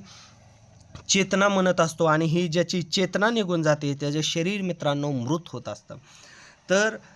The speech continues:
मी फक्त तुम्हाला एवढंच बोलतो की बेलफळ मित्रांनो, जसं की देवाबद्दल जर सांगायचं झालं तर पहा, देवाला हे बेलफळ का आवडतं तर पहा, देवा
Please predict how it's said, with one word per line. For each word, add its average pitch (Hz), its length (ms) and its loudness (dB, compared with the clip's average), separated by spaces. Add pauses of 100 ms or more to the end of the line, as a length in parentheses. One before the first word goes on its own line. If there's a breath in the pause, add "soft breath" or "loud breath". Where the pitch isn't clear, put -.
(200 loud breath)
मी 175 220 0
फक्त 202 200 -6
तुम्हाला 202 320 0
एवढंच 190 420 0
बोलतो 185 380 -4
की 196 200 -8
बेलफळ 190 600 -2
मित्रांनो, 180 480 -2
जसं 165 240 -6
की 170 120 -6
देवाबद्दल 170 640 0
जर 185 120 0
सांगायचं 156 480 0
झालं 139 360 0 (500 loud breath)
तर 185 200 6
पहा, 185 380 0 (300 loud breath)
देवाला 180 600 4
हे 208 180 -2
बेलफळ 185 580 -2 (160)
का 190 80 4
आवडतं 156 600 2 (140)
तर 160 120 -2
पहा, 160 340 -2
देवा 147 420 -2